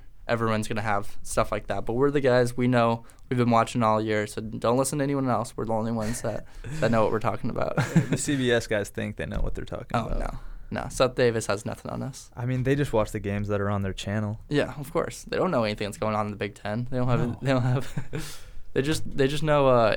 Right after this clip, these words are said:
Speaker 1: A ten and all that stuff
Speaker 2: A ten and
Speaker 1: in
Speaker 2: Big
Speaker 1: Mount-,
Speaker 2: East.
Speaker 1: Mountain West.
Speaker 2: Yeah.
Speaker 1: Uh, Big East is Fox, I think.
Speaker 2: Yeah,
Speaker 1: But
Speaker 2: but they, they play sometimes on C B S.
Speaker 1: Sure,
Speaker 2: Sometimes
Speaker 1: probably.
Speaker 2: C B S gets rights to random games,
Speaker 1: Yeah,
Speaker 2: and you're like,
Speaker 1: they're
Speaker 2: "Why
Speaker 1: like
Speaker 2: is
Speaker 1: that.
Speaker 2: this game on this channel?"
Speaker 1: Yeah.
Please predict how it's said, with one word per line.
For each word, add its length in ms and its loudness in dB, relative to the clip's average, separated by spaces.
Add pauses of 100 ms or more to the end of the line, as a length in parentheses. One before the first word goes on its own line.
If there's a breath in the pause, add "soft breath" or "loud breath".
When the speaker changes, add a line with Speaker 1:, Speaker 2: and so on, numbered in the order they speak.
Speaker 1:
A 120 2
ten 320 0
and 120 -4
all 100 0
that 200 0
stuff 260 2
Speaker 2:
A 40 4
ten 140 6
and 120 2
Speaker 1:
in 60 2
Speaker 2:
Big 120 4
Speaker 1:
Mount-, 220 4
Speaker 2:
East. 140 -6
Speaker 1:
Mountain 340 6
West. 380 -2
Speaker 2:
Yeah. 260 0
Speaker 1:
Uh, 80 4
Big 220 0
East 160 -4
is 100 -6
Fox, 560 -12
I 60 -14
think. 420 -14
Speaker 2:
Yeah, 140 -4
Speaker 1:
But 40 -6
Speaker 2:
but 140 -8
they, 160 0
they 160 -2
play 220 -4
sometimes 520 -8
on 200 -8
C 140 -8
B 120 -14
S. 60 -16
Speaker 1:
Sure, 20 -8
Speaker 2:
Sometimes 380 4
Speaker 1:
probably. 260 2
Speaker 2:
C 40 6
B 20 6
S 160 2
gets 200 -8
rights 280 -6
to 120 -10
random 360 -8
games, 240 -8
Speaker 1:
Yeah, 160 -4
Speaker 2:
and 80 -6
you're 100 -2
like, 140 -4
Speaker 1:
they're 100 -4
Speaker 2:
"Why 120 0
Speaker 1:
like 80 -4
Speaker 2:
is 60 -4
Speaker 1:
that. 40 -6
Speaker 2:
this 100 -6
game 240 -10
on 100 -10
this 140 -10
channel?" 540 -6
Speaker 1:
Yeah. 240 -4